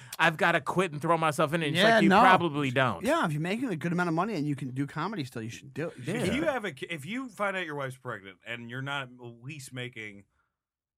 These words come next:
Speaker 3: I'd say, like, fifty thousand dollars
Speaker 2: Fifty thousand?
Speaker 3: a year
Speaker 2: Yeah.
Speaker 3: for
Speaker 1: That's fair.
Speaker 3: comedy, then a-, anything under that, maybe forty, okay, but, eh,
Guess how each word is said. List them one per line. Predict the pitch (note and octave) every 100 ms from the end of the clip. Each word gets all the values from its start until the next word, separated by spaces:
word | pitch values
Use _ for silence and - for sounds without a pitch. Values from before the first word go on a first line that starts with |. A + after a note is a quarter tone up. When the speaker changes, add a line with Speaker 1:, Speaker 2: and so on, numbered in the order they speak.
| _
Speaker 3:
I'd | C3+
say, | C3 C3
like, | A2+
fifty | - B2 E3+ E3
thousand | A#2
dollars | D#3+
Speaker 2:
Fifty | E3+
thousand? | D#3 D#3 D#3+ D#3+
Speaker 3:
a | G#2
year | G#2 G#2 C#3+
Speaker 2:
Yeah. | C#3+
Speaker 3:
for |
Speaker 1:
That's | B2+ A#2
fair. | A#2 B2+
Speaker 3:
comedy, | G2+ F#2+ F#2+ _ -
then | A#2+ A#2 A2+ A2 A2+ _ D3
a-, | D3 C3
anything | F#3 G#3 F#3+
under | E3 D3
that, | B2+ A2+
maybe | C#3 F3 F3+
forty, | C#3 F3 E3+ F3 F3 E3
okay, | C3+ C3 D3
but, | D3 -
eh, | F#3+